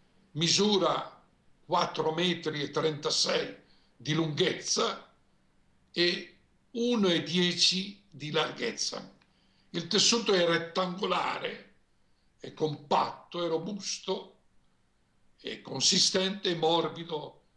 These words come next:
è pieghevole, è spesso, eh, circa un terzo di millimetro. Una volta la Sindone era bianca, ora è di un giallo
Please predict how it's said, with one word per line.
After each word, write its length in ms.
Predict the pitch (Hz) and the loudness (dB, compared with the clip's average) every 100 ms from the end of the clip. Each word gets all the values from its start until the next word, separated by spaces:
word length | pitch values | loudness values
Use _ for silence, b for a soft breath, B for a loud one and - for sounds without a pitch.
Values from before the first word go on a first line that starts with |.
| _ _ | _ _
è 100 | - | -18
pieghevole, 920 | - 151 170 180 165 175 226 - - _ _ _ _ _ _ _ | -6 -2 0 0 0 -2 -6 -8 -14 _ _ _ _ _ _ _
è 100 | - | -6
spesso, 1080 | 185 - - 208 - - - 208 202 - - _ _ _ | -2 -2 2 4 4 4 2 2 2 -2 -12 _ _ _
eh, 400 | 160 160 165 - - _ _ _ - | -8 -6 -8 -12 -18 _ _ _ -2
circa 840 | - 208 190 - 175 165 - - _ _ _ | 0 2 0 0 2 2 0 -14 _ _ _
un 400 | 214 214 196 - | -6 -2 -2 -2
terzo 460 | 220 208 180 - 170 | 2 2 2 0 -4
di 140 | - | -6
millimetro. 800 | - - - - - - - - _ _ - b b b b b b - | -12 -14 -16 -14 -16 -14 -16 -18 _ _ -20 b b b b b b -6
Una 140 | 185 | -2
volta 400 | 208 240 214 196 | 2 2 2 2
la 300 | 170 156 - | 2 2 0
Sindone 800 | - - 208 190 185 165 160 - | -2 0 -2 -2 -2 -2 -4 -6
era 240 | 185 170 151 | -2 0 0
bianca, 800 | 143 131 117 110 - - - _ _ _ _ _ _ _ _ | 0 0 -2 -6 -12 -14 -14 _ _ _ _ _ _ _ _
ora 380 | - 175 185 170 | -4 0 2 2
è 140 | 156 147 | 2 0
di 120 | 151 | -4
un 240 | 165 151 | -6 -2
giallo 720 | - 175 170 160 156 - - | 0 2 0 -2 -6 -8 -12